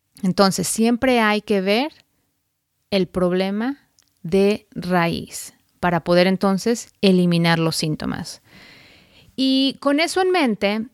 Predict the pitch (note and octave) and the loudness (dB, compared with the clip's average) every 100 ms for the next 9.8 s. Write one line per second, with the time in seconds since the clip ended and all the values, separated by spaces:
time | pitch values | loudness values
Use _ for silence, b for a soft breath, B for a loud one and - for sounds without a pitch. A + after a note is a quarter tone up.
0 | - F#3+ F3+ E3+ E3 D#3+ E3 - - - | -6 -4 -2 -4 -4 -4 -6 -8 -12 -10
1 | G#3+ F#3 B3 - C4 A#3 G#3 G#3+ G3+ - | -6 -2 0 4 4 4 2 2 2 0
2 | D#3+ - _ _ _ _ _ _ - G3 | -8 -10 _ _ _ _ _ _ -8 -2
3 | F3+ F3 - _ _ - F#3 G#3 G#3 C4 | 0 -2 -6 _ _ -12 -4 2 4 4
4 | B3 F3 D#3+ E3+ F3+ F3+ D#3+ - - - | 2 0 0 0 0 0 -4 -6 -10 -12
5 | - - - _ _ _ _ _ _ _ | -16 -20 -20 _ _ _ _ _ _ _
6 | _ - C#4+ F4+ F#4 F4 B3+ - G#3+ E3+ | _ 0 2 2 0 0 0 0 -2 0
7 | F3+ F3 A3+ C4 C4+ F3+ F#3 E3+ - F#3 | -2 0 2 2 2 0 -2 -2 -4 -4
8 | F3 E3+ F3+ A#3+ G#3+ D#3+ E3 - E3+ E3+ | -2 -2 0 2 2 0 -4 -4 -2 -2
9 | E3+ E3+ F#3+ B3+ B3+ F3+ E3+ | 0 0 0 2 2 0 -4